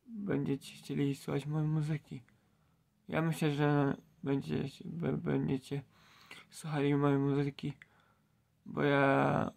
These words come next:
właśnie pojadę so-, sobie do sklepu muzycznego kupić violin i ukulele. Dziękuję za uwagę.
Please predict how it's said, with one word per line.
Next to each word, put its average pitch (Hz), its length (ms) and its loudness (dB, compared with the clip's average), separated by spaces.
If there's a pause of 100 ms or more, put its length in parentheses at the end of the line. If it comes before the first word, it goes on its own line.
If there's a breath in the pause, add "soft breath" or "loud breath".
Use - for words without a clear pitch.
(220)
właśnie 147 520 -4 (1000)
pojadę 135 340 -2
so-, 143 300 -4
sobie 156 280 -8
do - 140 -14
sklepu - 480 -12 (880 soft breath)
muzycznego 156 960 2 (580 soft breath)
kupić - 800 -2 (280)
violin 156 880 8 (2500 soft breath)
i 139 120 2
ukulele. 165 800 8 (2250)
Dziękuję 147 400 -2
za 135 160 0
uwagę. - 300 -8